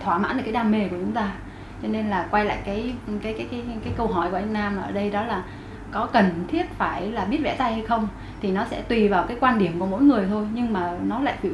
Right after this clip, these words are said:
thuộc, phụ thuộc vào cái ngành mà các bạn sẽ đi. Với Big Sao thì đương nhiên là như vị trí của mình là account thì mình lại thấy rằng cần có vẽ tay thì mới có thể giải quyết được những cái dự án mà Big Sao đang triển khai. Còn với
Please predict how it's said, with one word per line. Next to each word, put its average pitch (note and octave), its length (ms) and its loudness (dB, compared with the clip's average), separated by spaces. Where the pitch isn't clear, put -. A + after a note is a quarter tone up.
thuộc, G#3 160 0
phụ G3+ 120 0
thuộc G3 140 0
vào F#3 80 -4
cái A3 100 0
ngành G#3+ 280 4
mà E3+ 120 0
các A#3 80 -4
bạn A#3 220 -2
sẽ - 80 -8
đi. A3+ 160 -4
Với A3+ 160 0
Big D#4+ 140 0
Sao A3 320 0
thì F3+ 120 2
đương A3 220 2
nhiên A3 180 -2
là F3 220 0
như G#3 200 0
vị G#3 200 -2
trí A3 180 -2
của - 100 -4
mình G3 240 2
là F3 80 2
account G#3+ 480 -2
thì F#3+ 80 -2
mình F3+ 160 -4
lại - 140 -8
thấy A3+ 180 -4
rằng D#4+ 200 -2
cần G3+ 260 4
có A#3 60 -2
vẽ - 200 -4
tay A#3 280 0
thì G3 100 0
mới F#3+ 320 0
có D4+ 100 0
thể F3+ 160 -4
giải - 220 0
quyết C#4+ 80 2
được D4+ 100 0
những - 180 0
cái C4 120 0
dự A#3 80 -2
án A3+ 300 2
mà C#4 60 8
Big A#3+ 180 0
Sao A3+ 140 2
đang A3 200 2
triển F#3+ 200 -2
khai. A3+ 240 -2
Còn F#3+ 180 2
với G#3 140 -2